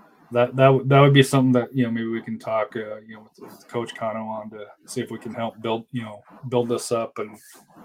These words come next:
it's, you know, I know we talk about, uh, trying to be one of the first for, for San Antonio high school,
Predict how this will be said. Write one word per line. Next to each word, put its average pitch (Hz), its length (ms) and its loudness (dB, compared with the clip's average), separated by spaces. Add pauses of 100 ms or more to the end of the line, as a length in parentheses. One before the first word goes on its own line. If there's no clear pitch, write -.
(380)
it's, 131 420 0 (480)
you 131 140 2
know, 107 320 -8 (200)
I 131 100 6
know 131 180 10
we 127 120 10
talk 123 300 6
about, 113 360 2 (180)
uh, 113 180 -8
trying 117 220 -2
to 113 40 -4
be 113 100 2
one 113 180 2
of 113 40 -4
the 117 80 -4
first 117 320 -4
for, 117 520 -10
for 113 160 -10
San 113 240 -4
Antonio 120 520 4
high 123 140 8
school, 123 460 -2